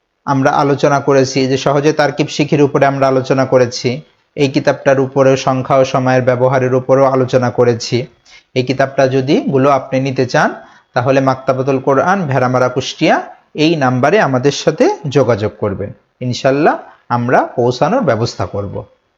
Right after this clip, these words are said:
সবশেষে এই দর্সি আলোচনাগুলো যদি আপনাদের ভালো লাগে, তাহলে আপনারা নিজে যেমন শুনবেন এবং আপনাদের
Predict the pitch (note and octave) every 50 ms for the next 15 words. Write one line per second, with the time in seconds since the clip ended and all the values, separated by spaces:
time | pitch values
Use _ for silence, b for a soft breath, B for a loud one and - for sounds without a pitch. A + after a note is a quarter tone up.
0 | - - _ - - - C#3+ C3+ - - - F#3 - - - B3 D#4+ G#4+ - -
1 | b b b b b _ - D3+ D#3 D#3+ F#3 - - _ _ _ _ _ _ _
2 | _ _ _ _ _ A#2+ A2+ A#2+ C#3+ D3 D3+ - - - C#4+ B3+ G#3 F3+ F3 E3+
3 | - F3+ - - D3 D3+ E3+ F3+ F#3 F3 C3+ E3+ F3+ D#3+ D3+ - D#3 D3+ D3 D#3+
4 | E3+ D3 B2+ C3 C3+ C3 C3 C3 C3+ C3+ C3 C#3 A#3+ D#4+ D#4 - B2+ - D3 D3
5 | C#3 C3 B2 - C3+ B2+ C3 C#3+ C#3+ C#3+ D3 D3+ D#3+ G3+ E3+ D#3 D#3+ D3+ D#3 D#3+
6 | E3 - - E3 D3+ D3+ D3+ G3 C4+ F#4+ - - b b b _ - C3+ C3 E3
7 | A3 A3+ - - C#3 - - C#3+ C#3 D3 F#3+ A3